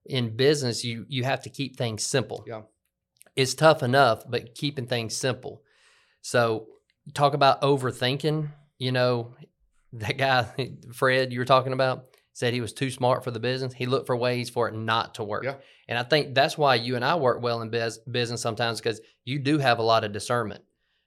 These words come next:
Speaker 1: With me, I'm always like, "Hey, let's just make it happen." And you're like, "Well, let's look at this, let's look at that." And I'm always that positive Peter guy, right? And you're like, "Well, hey, we need to look at the holes, but,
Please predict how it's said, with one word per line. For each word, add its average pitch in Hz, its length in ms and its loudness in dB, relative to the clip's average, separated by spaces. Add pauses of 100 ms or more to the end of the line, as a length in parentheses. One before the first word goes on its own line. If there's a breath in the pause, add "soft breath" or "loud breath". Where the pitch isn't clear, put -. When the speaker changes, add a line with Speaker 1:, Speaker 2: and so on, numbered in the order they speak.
Speaker 1:
With 113 220 -4
me, 143 280 2
I'm 135 200 2
always 120 240 4
like, - 100 -2
"Hey, 131 140 -2
let's 123 160 -2
just 123 200 -8
make 123 200 -2
it 104 80 -4
happen." 117 300 -2 (300)
And 117 60 -8
you're 120 80 -4
like, 113 140 -2
"Well, 139 260 2
let's 135 320 -4
look 147 140 -2
at 127 100 -4
this, 131 380 0
let's 131 240 -4
look 123 140 -2
at 117 80 -6
that." 123 160 4
And 110 80 -2
I'm 139 100 0
always 131 220 4
that - 180 -6
positive 120 420 0
Peter 127 300 -4
guy, 104 300 -2 (120)
right? 117 200 2
And 113 100 -6
you're 117 80 -4
like, 107 140 -4
"Well, 135 240 0
hey, 117 200 -2
we 123 160 -4
need 143 120 0
to 139 60 -2
look 139 140 0
at 113 80 -4
the 113 80 2
holes, 113 420 2 (460 soft breath)
but, 117 400 0